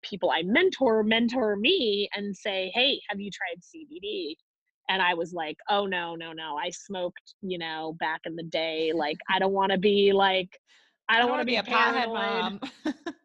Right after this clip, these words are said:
Speaker 1: Well, and I just was like, "I don't wanna be paranoid when I have cancer." Like, it's, like, not a good
Speaker 2: Yeah.
Speaker 1: fit for me. And I,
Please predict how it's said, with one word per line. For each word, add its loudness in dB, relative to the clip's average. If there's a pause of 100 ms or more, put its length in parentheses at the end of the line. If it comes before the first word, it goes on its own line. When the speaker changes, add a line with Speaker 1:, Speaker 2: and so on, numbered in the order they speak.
(160)
Speaker 1:
Well, 4
and 2
I 0
just -6
was -4
like, 0
"I 2
don't -4
wanna -6
be -8 (180)
paranoid -6
when -10
I -6
have -8
cancer." -4
Like, -4
it's, -6
like, -6 (100)
not 2
a 0
good 0
Speaker 2:
Yeah. -16
Speaker 1:
fit -2 (120)
for -10
me. -20 (300)
And -4
I, -2